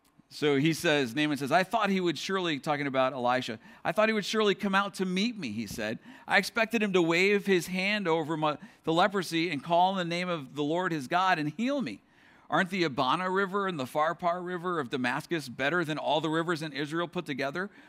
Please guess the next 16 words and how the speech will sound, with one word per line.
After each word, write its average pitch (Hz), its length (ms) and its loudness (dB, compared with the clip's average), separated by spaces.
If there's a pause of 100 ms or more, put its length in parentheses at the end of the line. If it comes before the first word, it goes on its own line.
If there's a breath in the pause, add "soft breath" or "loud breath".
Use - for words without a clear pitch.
(120)
Why 156 180 6
shouldn't 190 260 0
I 185 80 2
wash 190 380 0
in 196 160 0
them 233 220 2
and 160 120 -2
be 110 140 -4
healed?" 92 340 -10 (300 loud breath)
So - 160 -2
Naaman 170 420 0
turned 175 460 -2
and 139 280 -2
went 165 160 0
away 143 480 0 (400 loud breath)
in 151 320 0